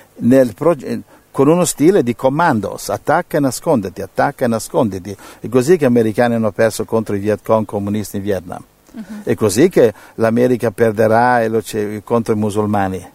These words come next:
Speaker 1: Loro attaccano e si nascondono. L'America non può vincere in nessun modo. Infatti ha perso in Iraq,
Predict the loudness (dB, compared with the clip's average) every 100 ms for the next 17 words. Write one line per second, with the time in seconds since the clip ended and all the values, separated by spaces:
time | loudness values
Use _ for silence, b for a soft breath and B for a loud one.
0 | _ b 0 4 4 2 0 -2 -2 -4
1 | -2 -2 -2 0 0 2 0 2 0 2
2 | 0 0 -2 -4 -2 0 0 0 -2 0
3 | -2 -2 -2 -2 -2 -2 0 0 0 0
4 | 2 2 0